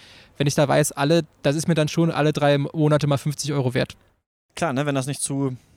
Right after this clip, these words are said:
Speaker 2: wenn das alles Sinn ergibt, dann ist
Speaker 1: Genau.
Speaker 2: das ja ganz cool. Ähm,
Speaker 1: Aber für die
Speaker 2: erklär doch
Speaker 1: Free-,
Speaker 2: noch mal
Speaker 1: für, sorry, für
Speaker 2: Ja.
Speaker 1: die Free-to-Play-Spieler ist es dann aber halt super, dass endlich dieses Brawl-Format kommt, denn da ist es tatsächlich so, dass, glaub ich, einfach nur, wenn du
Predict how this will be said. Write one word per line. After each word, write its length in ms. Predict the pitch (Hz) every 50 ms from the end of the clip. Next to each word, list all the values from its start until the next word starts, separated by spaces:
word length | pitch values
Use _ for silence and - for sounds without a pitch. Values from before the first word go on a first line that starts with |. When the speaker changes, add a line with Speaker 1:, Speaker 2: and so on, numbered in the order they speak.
| _ _ _ _ _
Speaker 2:
wenn 80 | 143 156
das 100 | 165 -
alles 180 | 147 147 131 -
Sinn 120 | 151 139
ergibt, 240 | 127 131 135 - -
dann 80 | - -
ist 60 | -
Speaker 1:
Genau. 100 | 135 131
Speaker 2:
das 60 | -
ja 80 | 120 117
ganz 180 | 123 117 - -
cool. 160 | 151 139 139 -
Ähm, 60 | 135 156
Speaker 1:
Aber 220 | 165 180 196 170
für 160 | - - -
die 60 | 175
Speaker 2:
erklär 40 | 208
doch 80 | 202 190
Speaker 1:
Free-, 60 | 226
Speaker 2:
noch 80 | 196 180
mal 60 | 180
Speaker 1:
für, 200 | 208 196 196 196 -
sorry, 240 | - 190 165 151 143
für 100 | - 170
Speaker 2:
Ja. 80 | 165
Speaker 1:
die 80 | 175 160
Free-to-Play-Spieler 640 | - 190 202 190 175 - 175 185 165 - 190 170
ist 80 | 156 147
es 80 | 147 -
dann 160 | 156 160 175
aber 140 | 165 170 160
halt 120 | 156 147
super, 240 | - - 165 - 156
dass 220 | 143 139 - -
endlich 240 | 151 165 151 139 -
dieses 200 | 151 143 147 139
Brawl-Format 600 | - 147 143 151 165 - 175 151 143 143 139 -
kommt, 180 | - 156 143 139
denn 140 | 139 131
da 200 | 139 139 147 160
ist 120 | 170 - 170
es 80 | 151
tatsächlich 480 | - 165 147 - 156 147 - 151 139 -
so, 100 | - 151
dass, 220 | 147 143 135 -
glaub 160 | - 147 139 143
ich, 100 | 139 143
einfach 280 | 151 160 160 185 147
nur, 180 | 151 160 156 147
wenn 160 | 143 147 143
du 180 | 151 147 147